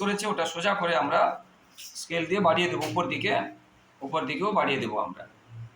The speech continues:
এরপরে আরও একটা বাহুকে, যে কোনো একটা বাহুকে আমরা অর্ধেক করব। একই রকম অর্ধেকের বেশি মাপ নিয়ে বা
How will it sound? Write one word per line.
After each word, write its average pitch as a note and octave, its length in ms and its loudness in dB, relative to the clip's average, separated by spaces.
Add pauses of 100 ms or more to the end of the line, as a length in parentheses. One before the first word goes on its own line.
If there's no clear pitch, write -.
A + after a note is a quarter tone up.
(1700)
এরপরে G#3 360 4 (120)
আরও F#3 180 6
একটা - 200 2
বাহুকে, G3+ 280 4 (100)
যে - 120 0
কোনো G3 160 2
একটা F#3+ 200 -2
বাহুকে F3 300 4
আমরা E3+ 200 2
অর্ধেক D3 320 -2
করব। F#3+ 160 2 (640)
একই G#3 200 0
রকম G3 160 4 (100)
অর্ধেকের E3+ 380 -2
বেশি F3 160 -2 (100)
মাপ E3 200 6
নিয়ে F3+ 180 0
বা E3+ 60 6